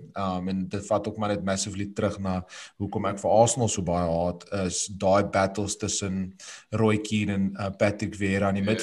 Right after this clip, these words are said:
Speaker 1: midfield. En ek
Speaker 2: Ja.
Speaker 1: dink ek het nou dalk gesê wat Konna gaan sê, wie hy sal terugbring.
Speaker 2: <laughs>
Speaker 1: Maar hy gaan seker sê iemand anderste, maar
Speaker 2: Ja.
Speaker 1: ja, Roy Keane sal ek sê, ja.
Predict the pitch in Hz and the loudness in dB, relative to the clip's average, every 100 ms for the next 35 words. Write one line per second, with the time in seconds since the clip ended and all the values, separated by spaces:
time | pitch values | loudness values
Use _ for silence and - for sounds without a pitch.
0 | 104 87 82 - - 110 107 104 110 - | -2 -4 -4 -10 -2 2 2 4 2 2
1 | - 107 107 104 101 101 98 - 110 110 | 0 0 2 2 4 4 2 0 2 4
2 | 101 98 - 104 98 107 98 104 95 95 | 2 0 0 0 0 -2 0 2 4 4
3 | 101 175 - 101 92 - - - - - | 4 2 2 0 0 0 0 0 -6 -6
4 | - 113 113 123 127 135 127 123 123 113 | 4 8 8 8 6 6 4 4 6 6
5 | 107 117 117 113 113 110 101 101 107 104 | 6 4 6 4 4 0 -2 4 6 8
6 | 98 113 98 98 117 117 123 110 - 98 | 8 8 8 6 4 4 2 2 4 4
7 | 92 - 90 87 | 2 -4 -6 -6